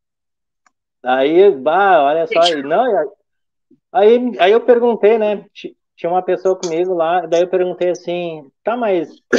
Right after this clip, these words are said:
Speaker 1: ah, será que é alguma coisa que as duas entidades não,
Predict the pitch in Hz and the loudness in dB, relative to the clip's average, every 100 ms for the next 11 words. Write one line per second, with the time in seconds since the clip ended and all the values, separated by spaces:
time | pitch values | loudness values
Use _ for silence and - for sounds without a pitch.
0 | - 170 - - 160 170 165 160 - - | 2 2 0 -4 -2 0 0 -4 -12 -20
1 | - - 160 151 175 202 196 165 170 180 | -6 2 4 4 2 2 4 2 -2 -6
2 | - 160 180 185 170 156 139 117 156 170 | 0 0 0 0 0 0 -2 -4 -6 -6
3 | 165 156 127 131 160 160 156 151 147 135 | -8 -6 -2 -2 -4 -6 -6 -4 -6 -8
4 | 127 113 | -8 -12